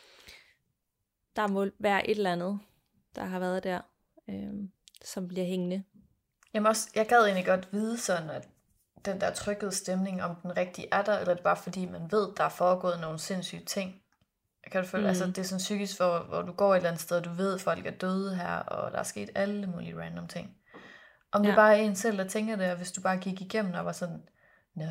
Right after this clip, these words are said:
Speaker 2: okay, stille og roligt," om du så overhovedet ville mærke noget.
Speaker 1: Mm.
Speaker 2: Altså, nu, men nu
Speaker 1: We will never know.
Speaker 2: Nej.
Speaker 1: <laughs> Heldigvis.
Speaker 2: Heldigvis.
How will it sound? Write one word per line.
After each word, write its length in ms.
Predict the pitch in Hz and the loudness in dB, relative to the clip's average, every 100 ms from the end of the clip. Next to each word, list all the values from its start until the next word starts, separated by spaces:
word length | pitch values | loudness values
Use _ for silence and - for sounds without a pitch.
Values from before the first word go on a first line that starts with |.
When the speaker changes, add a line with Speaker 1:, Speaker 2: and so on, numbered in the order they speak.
| 180 - - _ _ _ _ _ | -6 -6 -18 _ _ _ _ _
Speaker 2:
okay, 360 | 247 302 - 240 | -10 -10 -6 -8
stille 320 | - 233 240 | -6 -4 -2
og 80 | 220 | -2
roligt," 360 | 202 220 208 - | -2 -4 -6 -6
om 120 | 180 | -8
du 60 | |
så 120 | 180 185 | -2 0
overhovedet 320 | 180 190 190 | 2 0 0
ville 140 | 175 | -2
mærke 260 | 165 165 - | -4 -6 -6
noget. 300 | 180 170 160 - _ _ - _ _ _ - | -8 -6 -8 -14 _ _ -20 _ _ _ -8
Speaker 1:
Mm. 400 | 214 196 185 180 _ - | -2 0 0 -4 _ -14
Speaker 2:
Altså, 220 | 185 196 185 _ _ _ _ _ _ _ _ - | -12 -12 -18 _ _ _ _ _ _ _ _ -10
nu, 120 | 175 | -8
men 120 | 170 | -6
nu 140 | 170 170 175 | -4 -6 -8
Speaker 1:
We 80 | 196 | -10
will 120 | 190 190 | -6 -6
never 220 | 196 208 | -6 -6
know. 200 | 196 190 196 _ _ - - | -8 -8 -12 _ _ -20 -16
Speaker 2:
Nej. 180 | - 185 - - - - - _ _ - - | -8 -4 -4 -6 -12 -18 -20 _ _ -12 -4
Speaker 1:
<laughs> 100 | 294 - - - - - - _ _ - | -4 -4 -6 -4 -4 -8 -18 _ _ -4
Heldigvis. 320 | 202 208 196 | 2 4 6
Speaker 2:
Heldigvis. 460 | 202 220 214 - | 6 6 4 2